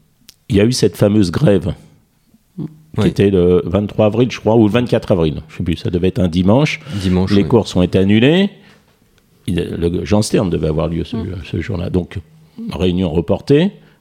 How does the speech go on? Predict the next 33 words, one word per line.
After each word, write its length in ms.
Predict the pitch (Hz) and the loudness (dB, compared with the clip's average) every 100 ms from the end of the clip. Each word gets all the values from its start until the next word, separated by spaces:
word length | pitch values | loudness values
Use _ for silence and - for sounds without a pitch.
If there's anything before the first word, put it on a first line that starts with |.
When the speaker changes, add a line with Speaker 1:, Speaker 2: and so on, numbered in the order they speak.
| - | -14
Speaker 1:
Six 240 | - 98 | -6 -2
jours 220 | 82 85 | 0 2
après, 340 | 92 - 143 175 | 0 0 0 0
donc, 340 | 101 101 - | -2 -6 -10
double 280 | - 82 87 | -8 -4 0
voyage. 640 | 90 117 139 98 - - - - - _ - | 2 2 4 2 0 -6 -20 -20 -20 _ -12
Le 160 | 202 98 | -2 0
Jean 180 | 92 104 | 2 0
Stern 540 | - 113 110 90 78 - _ | 0 2 2 2 -4 -10 _
a 80 | - | -4
été 160 | 85 90 | -2 -2
une 100 | 87 | -2
course 300 | 92 85 - | -2 -4 -2
dure 280 | 87 98 - | 2 2 0
pour 360 | - 87 78 - 196 160 | 0 -2 -2 -10 -14 -10
la 120 | 87 | -4
Manigance, 760 | 85 90 101 147 202 - - _ _ | -2 0 2 2 0 -4 -14 _ _
qui 80 | - | -10
est 20 | |
pas 140 | - 82 | -6 -4
un 80 | 78 | -4
gros 140 | 87 | 0
modèle, 480 | 87 98 143 180 185 - _ | 2 4 4 2 -2 -8 _
a 60 | - | -8
été 160 | - 90 | -2 -2
une 80 | |
course 300 | 85 92 - | -2 -6 -2
dure 200 | 95 104 - | 0 2 0
pour 180 | 85 | -2
la 100 | 80 | -2
Tino 300 | - 90 85 | -4 -4 -2
des 240 | 85 87 131 | 0 0 2
Îles. 200 | 170 | 2